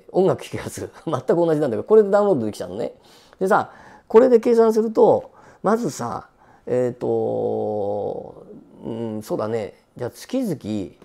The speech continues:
ネット収入で、ね、五万円入る。まあ、つまり家賃が六万円で、ね、えー、入ってきて、で、それから、あ、管理費、修繕積立金なんかを引いた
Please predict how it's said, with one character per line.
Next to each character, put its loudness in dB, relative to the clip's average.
ネ -2
ッ -2
ト -8
収 -2
入 -2
で、 -8
ね、 -4
五 0
万 0
円 2
入 -2
る。 -8
ま -2
あ、 -4
つ -10
ま -2
り -8
家 -2
賃 -4
が -6
六 -4
万 -6
円 -4
で、 -2
ね、 -6
え -2
ー、 -18
入 -8
っ -12
て -12
き -20
て、 -2
で、 -2
そ -2
れ 0
か -2
ら、 -2
あ、 -6
管 -6
理 -4
費、 -8
修 -6
繕 -4
積 -10
立 -4
金 -6
な -6
ん -8
か -8
を -8
引 -6
い -12
た -6